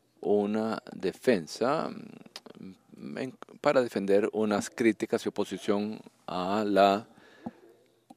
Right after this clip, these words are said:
a la, eh, a lo que él había hablado de la cumbre de la revelación divina. Así que envió a estos hermanos a las Filipinas. Hicimos esto, fuimos allá a combatir en pro de las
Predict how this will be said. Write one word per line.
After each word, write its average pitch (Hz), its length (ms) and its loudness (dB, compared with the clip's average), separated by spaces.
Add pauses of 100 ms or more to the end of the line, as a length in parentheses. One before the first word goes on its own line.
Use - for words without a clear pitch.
(1500)
a 98 300 0
la, 98 560 4 (1400)
eh, - 720 -14
a 92 120 -6
lo 92 120 -4
que - 140 0
él 131 80 4
había 110 180 2
hablado 92 680 0
de 80 160 -8
la 80 100 -4
cumbre 101 340 0
de 101 60 4
la 95 80 4
revelación 90 480 0
divina. 127 240 2
Así 98 160 -4
que - 140 -2
envió 98 260 4
a 104 40 4
estos - 280 -6
hermanos 85 680 -6
a 95 80 -2
las 92 180 -4
Filipinas. 104 760 -2 (440)
Hicimos 82 480 -8
esto, - 300 0
fuimos 82 340 -8
allá 92 300 -2
a - 40 -8
combatir 101 680 -2
en 92 140 -10
pro 95 260 4
de 98 100 8
las 87 300 0